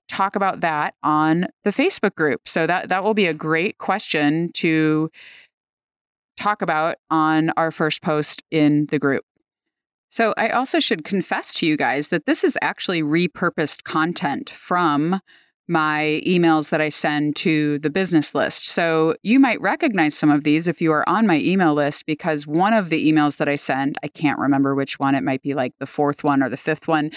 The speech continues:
that goes out, is a list of twelve ways to get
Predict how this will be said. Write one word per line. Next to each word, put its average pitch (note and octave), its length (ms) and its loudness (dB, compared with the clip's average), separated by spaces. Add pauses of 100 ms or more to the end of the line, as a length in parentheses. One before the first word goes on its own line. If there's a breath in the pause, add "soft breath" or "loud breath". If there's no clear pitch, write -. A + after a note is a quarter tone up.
(360 loud breath)
that F3 160 -4
goes E3+ 300 0
out, E3 480 -2 (560 loud breath)
is F#3 560 0 (420)
a F3+ 100 2
list F3+ 460 0
of D#3 280 2
twelve D#3 360 0
ways D3+ 360 0
to D#3 120 -2
get D3 280 -4